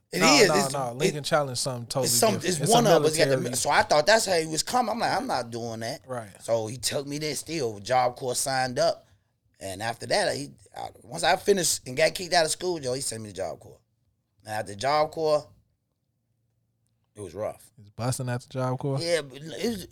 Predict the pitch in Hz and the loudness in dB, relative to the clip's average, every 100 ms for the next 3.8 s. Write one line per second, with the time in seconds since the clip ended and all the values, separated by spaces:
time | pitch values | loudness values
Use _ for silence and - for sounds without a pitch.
0 | 175 170 247 262 240 214 165 - - 254 | -16 4 6 6 4 2 2 0 2 4
1 | 202 156 - _ _ - 202 156 147 147 | 2 -2 -10 _ _ -4 0 0 0 -2
2 | 143 165 147 123 226 208 143 143 160 175 | 0 -2 -2 -4 -4 -4 -4 -4 -2 0
3 | 175 165 135 - 170 143 143 | 0 0 -6 -6 -6 -4 -6